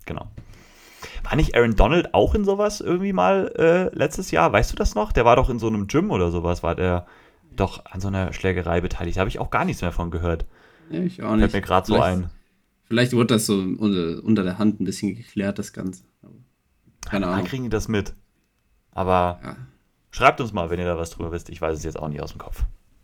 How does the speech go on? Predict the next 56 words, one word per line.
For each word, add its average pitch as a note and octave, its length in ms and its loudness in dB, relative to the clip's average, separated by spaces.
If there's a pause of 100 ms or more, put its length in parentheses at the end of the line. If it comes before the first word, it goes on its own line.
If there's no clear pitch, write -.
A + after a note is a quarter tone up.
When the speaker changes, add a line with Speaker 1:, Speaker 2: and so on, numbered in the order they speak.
(120)
Speaker 2:
Ich A#2 120 -6
weiß F#2 260 -8
auch F#2+ 60 -18
nicht. G2+ 160 -20 (500)
Ja, A2 120 -2
apropos C3 360 -2
Fantasy, C#3+ 540 2
wie, B2+ 260 0
äh, A#2+ 260 0
bist C3+ 220 -2
du C#3 120 2
dieses C#3+ 340 0
Jahr C3+ 100 2
beim B2 160 2
Draft B2+ 300 0
vielleicht C#3 280 -4
da, A3+ 220 -2 (220)
meinst D3+ 280 -6
du, F#3+ 60 -6 (320)
eventuell? D3+ 440 -6 (100)
Speaker 1:
Ähm, F#2+ 260 -2
das F#2 160 -2
kommt B2+ 220 0
ein - 20 -14
bisschen C3+ 240 -8
drauf - 260 -6
an, B2+ 400 -8
wann G#2+ 200 -2
der G2+ 100 0
stattfindet. F#2+ 560 -4 (300)
Ähm, F#2 200 0
Speaker 2:
Ich A2 60 -2
Speaker 1:
ich B2 100 -4
hab A#2 40 2
Speaker 2:
bin, D#3+ 100 8
Speaker 1:
mir G#3 80 10
auf - 80 2
jeden C3+ 140 2
Speaker 2:
ich - 40 -12
bin F3+ 100 8
Speaker 1:
Fall A3 80 12
Speaker 2:
in G3 80 10
der F3 100 8
Planung. C3+ 560 4 (100)
Ich - 160 -18
bin C3+ 140 2
in C#3 80 4
der C3 100 4
Speaker 1:
Ja. - 60 -4
Speaker 2:
Planung. D3+ 380 2
Ich C3 140 -2
hab, - 300 -8
äh, B2 440 0
schon A#2+ 180 0
mal A#2 80 4
unserem, G#2+ 640 2